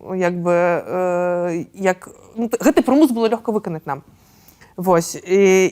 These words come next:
і, але гэта ж працуе іншы бок. У сэнсе, што беларусу, э, рускамоўнаму чалавеку ў Беларусі вельмі лёгка з-, вярнуцца да беларускай мовы па той, па т-, па той жа сцежцы, так, назад. І, э, гэта не тое,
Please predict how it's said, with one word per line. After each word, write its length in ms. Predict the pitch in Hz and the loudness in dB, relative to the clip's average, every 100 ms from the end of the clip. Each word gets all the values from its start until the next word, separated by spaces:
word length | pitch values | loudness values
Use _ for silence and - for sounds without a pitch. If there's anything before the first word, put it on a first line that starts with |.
| - | -2
і, 440 | 208 214 214 208 | -4 -2 0 0
але 400 | - 233 233 160 160 - - - | 2 4 4 2 -4 -20 -20 -14
гэта 320 | 170 190 214 | -6 -6 -6
ж 60 | - | -6
працуе 380 | 247 - 247 233 | -8 -4 -2 0
іншы 220 | 190 170 | -2 -4
бок. 260 | 147 - | -6 -6
У 40 | - | -16
сэнсе, 300 | - 196 185 | -12 -10 -10
што 220 | - - 185 | -10 -8 -4
беларусу, 500 | 196 214 330 - 190 - _ - _ - | -2 0 -2 -6 -10 -12 _ -20 _ -4
э, 220 | 190 185 | 0 2
рускамоўнаму 720 | 240 - 190 202 190 190 185 | 2 0 -6 -2 -2 -2 -4
чалавеку 420 | - 196 254 311 | -4 -2 -2 -2
ў 60 | 208 | -6
Беларусі 560 | 190 190 285 - 214 - _ _ _ - | -4 -2 -4 -4 -8 -8 _ _ _ -8
вельмі 300 | 202 214 214 | -4 -2 0
лёгка 300 | 208 208 180 | -2 -4 -10
з-, 80 | - - _ | -10 -20 _
вярнуцца 400 | 180 190 202 - | -10 -6 -6 -6
да 60 | 165 | -10
беларускай 440 | 165 165 165 - | -6 -8 -8 -8
мовы 220 | 202 262 226 | -4 -2 -2
па 120 | 175 | -4
той, 200 | 190 185 _ | -6 -8 _
па 100 | 185 | -10
т-, 160 | _ | _
па 120 | - 180 | -14 -4
той 120 | 208 | -2
жа 100 | 202 | -2
сцежцы, 360 | 190 170 - 160 | -4 -6 -6 -12
так, 220 | 170 175 | -12 -12
назад. 260 | 180 170 165 _ - - - - _ | -12 -10 -10 _ -20 -20 -20 -20 _
І, 320 | 185 190 190 | -6 -2 2
э, 1000 | 190 180 190 180 185 180 180 185 180 165 | 2 0 -2 -2 0 0 2 2 2 0
гэта 160 | 214 247 | 0 2
не 80 | 240 | 2
тое, 160 | 254 | 4